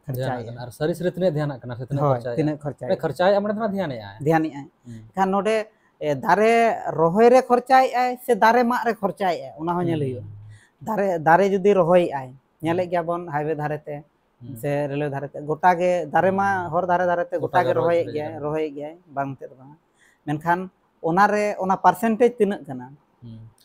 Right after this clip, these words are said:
Speaker 2: ᱠᱳᱢᱯᱟᱱᱤ, ᱠᱳᱢᱯᱟᱱᱤ ᱠᱚᱢᱟ ᱠᱷᱩᱞᱟᱹᱜ ᱠᱟᱱ ᱜᱮᱭᱟ,
Speaker 1: ᱦᱩᱸ।
Speaker 2: ᱞᱟᱜᱟᱛᱟᱨ ᱠᱷᱩᱞᱟᱹᱣ ᱤᱫᱤᱜ ᱠᱟᱱ ᱜᱮᱭᱟ।
Speaker 1: ᱦᱩᱸ।
Speaker 2: ᱱᱚᱝᱠᱟᱱ ᱱᱚᱝᱠᱟᱱ ᱠᱳᱢᱯᱟᱱᱤ ᱯᱷᱮᱠᱴᱨᱤ ᱠᱚ ᱠᱷᱩᱞᱟᱹᱣ ᱤᱫᱤᱜ ᱠᱟᱱᱟ ᱡᱟᱦᱟᱸᱛᱮ ᱫᱷᱩᱣᱟᱹ।
Speaker 1: ᱦᱩᱸ।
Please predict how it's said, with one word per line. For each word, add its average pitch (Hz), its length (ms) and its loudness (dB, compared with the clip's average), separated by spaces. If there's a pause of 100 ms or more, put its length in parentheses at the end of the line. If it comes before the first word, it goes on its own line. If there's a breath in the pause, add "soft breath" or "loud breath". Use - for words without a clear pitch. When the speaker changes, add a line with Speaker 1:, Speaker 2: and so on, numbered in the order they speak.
(220 soft breath)
Speaker 2:
ᱠᱳᱢᱯᱟᱱᱤ, 220 440 6 (200)
ᱠᱳᱢᱯᱟᱱᱤ 214 380 0
ᱠᱚᱢᱟ 214 280 2 (160)
ᱠᱷᱩᱞᱟᱹᱜ 196 300 -2
ᱠᱟᱱ 175 220 0
ᱜᱮᱭᱟ, 160 200 -2
Speaker 1:
ᱦᱩᱸ। 151 280 -2
Speaker 2:
ᱞᱟᱜᱟᱛᱟᱨ 175 180 6
ᱠᱷᱩᱞᱟᱹᱣ 175 240 0
ᱤᱫᱤᱜ 160 240 -6
ᱠᱟᱱ 151 220 -6
ᱜᱮᱭᱟ। 139 200 -8
Speaker 1:
ᱦᱩᱸ। 117 160 -20
Speaker 2:
ᱱᱚᱝᱠᱟᱱ 143 340 -6
ᱱᱚᱝᱠᱟᱱ 151 360 -4
ᱠᱳᱢᱯᱟᱱᱤ 143 400 -6
ᱯᱷᱮᱠᱴᱨᱤ 139 380 -10
ᱠᱚ 151 120 -12
ᱠᱷᱩᱞᱟᱹᱣ 139 280 -8
ᱤᱫᱤᱜ 131 180 -12
ᱠᱟᱱᱟ 131 180 -16
ᱡᱟᱦᱟᱸᱛᱮ 139 380 -14 (460)
ᱫᱷᱩᱣᱟᱹ। 135 300 -6 (340)
Speaker 1:
ᱦᱩᱸ। 113 220 -20